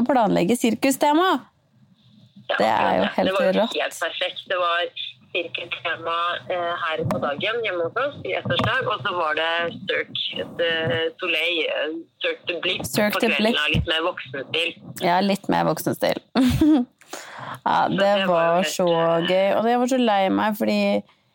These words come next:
Speaker 1: jeg måtte jo jobbe på dagen, så jeg fikk jo ikke komme i bursdagen til Magnus. Det synes jeg faktisk var skikkelig kjipt.
Speaker 2: Det synes jeg er hyggelig at du sier, for du, dere var veldig savnet, og det var litt sånn, det er så rart,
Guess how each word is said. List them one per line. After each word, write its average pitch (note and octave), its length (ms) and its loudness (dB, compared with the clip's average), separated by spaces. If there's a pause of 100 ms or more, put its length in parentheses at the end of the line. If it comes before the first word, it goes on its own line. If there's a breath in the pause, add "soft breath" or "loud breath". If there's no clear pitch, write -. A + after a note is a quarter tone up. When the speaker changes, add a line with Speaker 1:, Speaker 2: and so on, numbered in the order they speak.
(120)
Speaker 1:
jeg G#3+ 120 2
måtte A3 340 0
jo G#3 60 4
jobbe G3 560 2 (580)
på - 120 0
dagen, G3 460 2
så G#3+ 140 -2
jeg G3+ 160 2
fikk - 320 -4
jo G3 60 2
ikke G#3 180 -2
komme G#3+ 320 2
i G#3 80 2
bursdagen G3+ 460 0
til A3+ 100 2
Magnus. A3 300 2
Det E4+ 160 2
synes D#4+ 140 2
jeg F4+ 120 2
faktisk C#4 380 0
var C#4 100 2
skikkelig C#4 460 -2
kjipt. C4 400 -2 (1120)
Speaker 2:
Det G#3+ 260 -2 (540)
synes G3+ 180 -4
jeg G#3 80 -2
er G#3 80 -2
hyggelig A3 240 -2
at E3 120 -6
du F3+ 100 -6
sier, F3+ 260 -4
for G3+ 160 -8
du, G3+ 80 -2 (160)
dere G3 160 -2
var G3 160 -2
veldig E3+ 320 -2
savnet, E3+ 400 -4
og F#3 240 -2 (300 loud breath)
det G3+ 80 -2
var G#3 100 -2
litt A3 160 -6
sånn, G#3 160 -4
det G#3 80 -2
er G3+ 140 -2
så G#3+ 100 -2
rart, G#3+ 240 -2